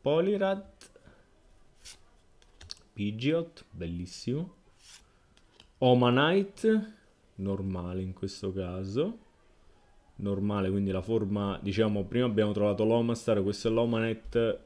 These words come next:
eh, l'atmosfera dell'evoluzione più cupa, come avete visto. Marowak, bellissima reverse, ragazzi, non l'avevo ancora mai trovato nei pacchetti che ho aperto finora. Doduo.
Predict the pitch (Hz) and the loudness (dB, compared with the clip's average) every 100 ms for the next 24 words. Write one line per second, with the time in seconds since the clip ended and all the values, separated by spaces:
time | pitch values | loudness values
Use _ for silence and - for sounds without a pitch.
0 | - 104 101 98 101 101 117 110 - 127 | -4 -2 0 2 0 2 0 0 2 4
1 | 117 113 110 110 110 - 110 - 117 - | 6 6 4 4 2 0 -2 0 -4 0
2 | 131 123 107 98 101 113 151 214 262 - | 2 4 4 4 2 0 0 -2 -4 -6
3 | 302 330 - - - _ _ - - - | -8 -10 -14 -20 -20 _ _ -20 -20 -20
4 | - _ - 113 180 247 269 269 269 269 | -20 _ -2 4 6 6 6 6 6 4
5 | - 139 95 113 127 139 123 123 147 170 | -2 -6 -4 2 4 6 6 4 2 0
6 | - - 131 120 113 113 113 123 - 127 | -4 0 2 2 4 4 6 4 4 0
7 | 143 165 - 120 139 160 180 196 190 175 | 2 0 -2 -2 0 0 2 2 0 -2
8 | 247 254 233 220 185 127 90 98 107 107 | -2 -2 -2 -2 -2 0 -2 -2 -4 -4
9 | 110 110 117 110 107 110 110 113 - 117 | -4 -4 -4 -4 -2 0 2 0 -2 -6
10 | 156 165 220 254 269 - _ _ _ - | -4 -4 -4 -6 -8 -12 _ _ _ -20
11 | - - - - _ _ _ _ _ 95 | -20 -20 -20 -20 _ _ _ _ _ -8
12 | 98 127 135 151 185 214 247 - | 2 6 6 6 2 2 0 -8